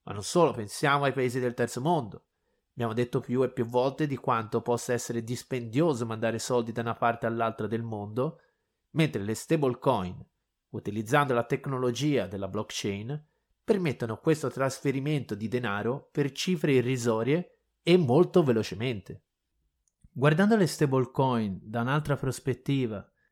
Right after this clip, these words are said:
quindi magari da un punto di vista più vicino al nostro, le stablecoin sono un enorme vantaggio sia per i traders sia appunto per noi piccoli investitori.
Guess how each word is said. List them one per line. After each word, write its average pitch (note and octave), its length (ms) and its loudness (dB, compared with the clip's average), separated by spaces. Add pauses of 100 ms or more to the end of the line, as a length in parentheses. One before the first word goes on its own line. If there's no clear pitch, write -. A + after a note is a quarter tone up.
(140)
quindi E3+ 180 0
magari D3 300 2
da C#3+ 120 2
un C#3 160 0
punto F#3 280 6
di D#3 140 4
vista C3+ 500 -2
più - 260 0
vicino D3 380 0
al C3 80 -4
nostro, C3+ 600 -6 (420)
le E3+ 160 0
stablecoin A3+ 480 2
sono E3 220 0
un D3+ 80 2
enorme C#3+ 240 0
vantaggio C3 600 -4
sia - 380 0
per C#3 140 -2
i D#3 100 0
traders C#3 720 -4
sia - 300 -2
appunto C3+ 420 -4
per A#2+ 160 -4
noi A#2+ 240 -4
piccoli B2+ 460 -8
investitori. G2+ 760 -8